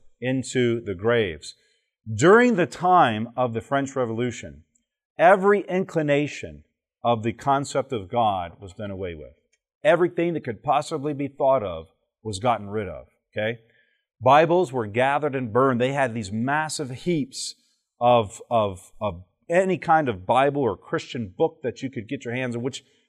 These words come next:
there weren't a lot of Bibles in those days, but th-, whatever they had, they got rid of. They burned them. The worship of God was prohibited. We mentioned that the churches were closed. Uh, marriage unions were dissolved. You notice it said Sodom and Egypt.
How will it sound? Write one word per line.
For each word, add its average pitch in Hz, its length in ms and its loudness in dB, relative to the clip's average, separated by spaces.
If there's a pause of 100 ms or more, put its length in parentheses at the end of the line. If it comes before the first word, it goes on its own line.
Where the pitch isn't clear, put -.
there 135 80 0
weren't 175 280 2
a 127 60 2
lot 135 260 6
of 104 100 -2
Bibles 104 400 0
in 101 60 -6
those 95 180 -8
days, 107 320 -2
but 110 360 -2
th-, 117 160 -14
whatever 131 300 2
they 120 160 0
had, 131 340 2
they 117 80 0
got 113 240 0
rid 127 180 0
of. 113 280 0 (400)
They 123 120 -2
burned 131 380 2
them. 113 260 -4 (440)
The 127 100 0
worship 160 440 2
of 127 160 -4
God 143 300 6
was 135 120 -4
prohibited. 147 680 -2
We 127 120 -2
mentioned 131 380 -2
that 127 140 -6
the 104 80 -10
churches 151 500 0
were 104 140 -6
closed. 156 640 2 (480)
Uh, 117 260 6
marriage 147 560 6
unions 131 580 0
were 117 140 -2
dissolved. 113 640 4
You 104 80 -6
notice 131 320 -2
it - 100 -10
said 131 320 0
Sodom 147 640 2
and 139 220 -6
Egypt. 120 580 -4